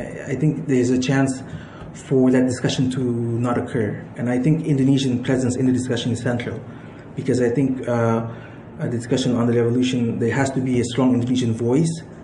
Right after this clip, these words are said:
to, to sort of determine, um, that it won't be dominated by the Dutch side. Uh, also to understand what Indonesians think are important in the, in, in such a discussion, uh, would be about.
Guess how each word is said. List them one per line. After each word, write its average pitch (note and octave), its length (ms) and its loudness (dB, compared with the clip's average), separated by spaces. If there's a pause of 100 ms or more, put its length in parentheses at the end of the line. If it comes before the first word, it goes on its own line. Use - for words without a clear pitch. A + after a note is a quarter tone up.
(640)
to, B2+ 400 0
to A#2+ 260 0
sort B2+ 300 2
of A#2+ 160 2
determine, B2 720 2
um, A#2 560 0 (540)
that B2 140 2
it A#2+ 80 4
won't C3 340 4
be B2 140 2
dominated B2 500 2
by A2+ 100 0
the A2 100 0
Dutch B2+ 240 0
side. A#2+ 440 -4 (140)
Uh, A2+ 420 0 (480)
also B2+ 260 2 (300)
to C3 180 2
understand A#2+ 440 0
what C#3+ 240 4 (440)
Indonesians C3 480 4
think C3+ 160 0
are C3 140 2
important B2+ 460 0
in A#2+ 180 -2
the, A2+ 240 -2 (320)
in, B2 160 2
in B2 200 -2
such A#2 200 -4
a A2+ 180 -2 (540)
discussion, B2+ 540 0
uh, A2+ 420 0
would A#2 220 0
be A#2+ 100 0
about. A2+ 460 0